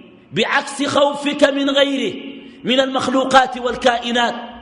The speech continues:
إذا خفت الشيء ابتعدت عنه وحاذرته، وحصلت بينك وبين المخوف وحشة. أما ربك جل وعلا كلما ازددت منه خوفا كلما ازددت له قربا، وكلما ازددت له حبا،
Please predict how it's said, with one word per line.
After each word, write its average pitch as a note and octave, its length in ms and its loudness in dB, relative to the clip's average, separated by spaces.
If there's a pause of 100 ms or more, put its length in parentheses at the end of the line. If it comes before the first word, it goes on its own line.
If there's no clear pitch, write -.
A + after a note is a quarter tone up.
(280)
إذا A#3 200 2
خفت C#4 340 0
الشيء C#4+ 360 2 (440)
ابتعدت B3+ 580 -2
عنه B3 280 0
وحاذرته، A#3 760 0 (500)
وحصلت B3+ 500 0
بينك C4+ 480 -2
وبين C4+ 540 2
المخوف C#4 600 0
وحشة. C4 480 2 (460)
أما A#3+ 240 4
ربك C#4 380 -2
جل C#4 300 0
وعلا C4+ 440 4 (480)
كلما C4+ 380 2
ازددت C#4 380 2
منه C4+ 340 2
خوفا C4 680 2 (240)
كلما C4+ 380 2
ازددت B3+ 340 0
له A#3+ 300 0
قربا، G#3 480 0 (360)
وكلما C4 440 2
ازددت C#4 360 0
له C4+ 420 2
حبا، C4+ 400 4